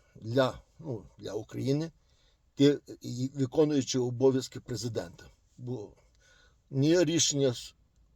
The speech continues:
Конституційного суду, нічого немає. Так що, Зеленський, депутати, ви вже перевищували свої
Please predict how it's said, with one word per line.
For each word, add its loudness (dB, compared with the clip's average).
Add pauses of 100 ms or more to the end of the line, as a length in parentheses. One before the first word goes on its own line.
(120)
Конституційного -2
суду, -4
нічого -2
немає. -8 (1500)
Так 2
що, 0 (1040)
Зеленський, 4
депутати, 0 (360)
ви 0
вже 4
перевищували 2
свої -2